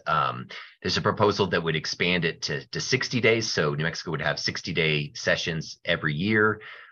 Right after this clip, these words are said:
Um, proponents say it would, you know, give, give the legislature a little more time to vet bills. Um, it would provide, you know, two opportunities for, for some of these bills to advance rather than just one every election cycle. Um,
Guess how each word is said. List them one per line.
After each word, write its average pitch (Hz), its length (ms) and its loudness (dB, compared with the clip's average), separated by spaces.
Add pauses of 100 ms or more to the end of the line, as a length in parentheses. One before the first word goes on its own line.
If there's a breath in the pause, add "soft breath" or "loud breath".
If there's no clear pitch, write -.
(120 loud breath)
Um, 71 540 2 (240 loud breath)
proponents 87 500 2
say 87 160 6
it 76 80 0
would, 76 240 -2
you 92 160 -4
know, 80 80 2
give, 87 360 0 (220)
give 85 180 0
the 85 80 0
legislature 78 600 0
a 78 60 2
little 78 200 -2
more 76 180 2
time 87 580 0
to - 160 -6
vet 80 340 0
bills. 87 640 0 (100)
Um, 73 680 2 (300 loud breath)
it 80 60 -8
would 76 80 -4
provide, 73 400 2
you 80 120 -4
know, 69 80 -2
two 90 300 -2
opportunities 87 800 0
for, 78 280 0
for 80 200 -6
some 82 180 0
of 78 60 -4
these 76 160 -4
bills 76 400 -2
to 78 100 -2
advance 76 520 -2
rather 67 260 0
than 67 140 -6
just 67 180 -6
one 90 380 4
every 87 220 2
election 82 400 2
cycle. 78 580 0
Um, 67 440 -2